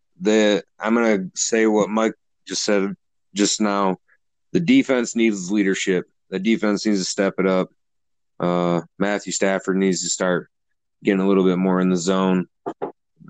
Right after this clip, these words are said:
not try to force things, throw the ball away when the play's not there.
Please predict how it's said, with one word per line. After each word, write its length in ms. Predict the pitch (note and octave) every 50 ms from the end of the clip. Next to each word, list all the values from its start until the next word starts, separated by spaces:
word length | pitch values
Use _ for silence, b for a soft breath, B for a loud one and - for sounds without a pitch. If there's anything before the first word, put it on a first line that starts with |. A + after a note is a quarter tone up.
| - _
not 260 | - F#2+ G#2 G2 F#2+
try 180 | - - G2+ G2
to 80 | F#2
force 400 | - - - F#2+ G2 F#2 - -
things, 580 | - G2+ F#2+ F#2 F#2 F#2+ F2+ - - - - - _ _ _ _ _ _ _ _ _ _
throw 160 | - G#2 G#2 G2+
the 60 | F#2+
ball 340 | F2 F2+ G2+ G2 G2 F#2+ F#2+
away 280 | F#2+ F#2+ F#2+ F#2+ F#2+
when 240 | F#2+ F#2+ F#2+ F#2 F2+
the 80 | F2 E2+
play's 360 | _ - G2 F#2+ F#2+ E2 F2+
not 260 | F#2+ F#2 F#2 F2+ -
there. 360 | - F#2 F#2 F2+ F2+ F2+ -